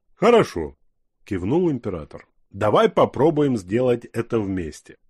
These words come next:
Я пока расскажу, где я был и что делал, а вы возьмите карандаши и нарисуйте другую карту, где будет только правда и ничего, кроме правды. Господа», обратился он уже к журналистам,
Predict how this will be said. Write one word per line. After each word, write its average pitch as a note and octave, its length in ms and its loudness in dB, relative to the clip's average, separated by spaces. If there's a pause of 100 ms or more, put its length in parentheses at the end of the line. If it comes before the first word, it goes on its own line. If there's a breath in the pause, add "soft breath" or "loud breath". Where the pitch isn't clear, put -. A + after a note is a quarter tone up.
Я E3 220 0
пока A#2 300 -2
расскажу, A#2 540 -2
где G2+ 280 -4
я F#2+ 120 -4
был C3+ 420 -2
и A#2 40 -4
что A2 260 -6
делал, G3 640 0 (300)
а A#2 80 4
вы A#3+ 180 0
возьмите D#3 540 0
карандаши A2 800 -4
и F3+ 260 -10
нарисуйте F#3 800 -4
другую B2+ 640 -2
карту, E2+ 680 -6
где F#2+ 320 -10
будет G2+ 340 -4
только G#2+ 360 -4
правда D#3 800 -2 (220)
и A3+ 160 0
ничего, D3 580 -2
кроме G#2 340 -4
правды. D#2 480 -12 (200)
Господа», C#3 540 0 (260)
обратился A2 580 -8
он C3 180 -4
уже G#2 280 -8
к G2 100 -12
журналистам, G2+ 800 -10